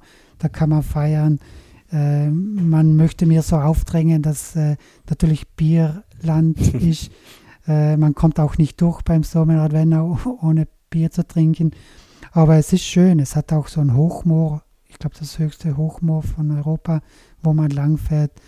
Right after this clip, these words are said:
Speaker 1: auch von den Natureinflüssen sehr interessant.
Speaker 2: Es gibt auch schon Leute, die, die alle gefahren sind.
Speaker 1: Ja, das, äh, ist spannend, weil es, äh, ist trotzdem, wenn's auch kein Rennen ist, eine Challenge.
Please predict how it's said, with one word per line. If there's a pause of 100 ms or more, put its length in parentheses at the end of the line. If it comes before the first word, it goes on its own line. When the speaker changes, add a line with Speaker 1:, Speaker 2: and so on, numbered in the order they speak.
(220)
Speaker 1:
auch
von
den
Natureinflüssen
sehr
interessant. (880)
Speaker 2:
Es
gibt
auch
schon
Leute,
die,
die
alle
gefahren
sind. (2500)
Speaker 1:
Ja,
das,
äh,
ist
spannend,
weil
es,
äh,
ist
trotzdem,
wenn's
auch
kein
Rennen
ist,
eine
Challenge.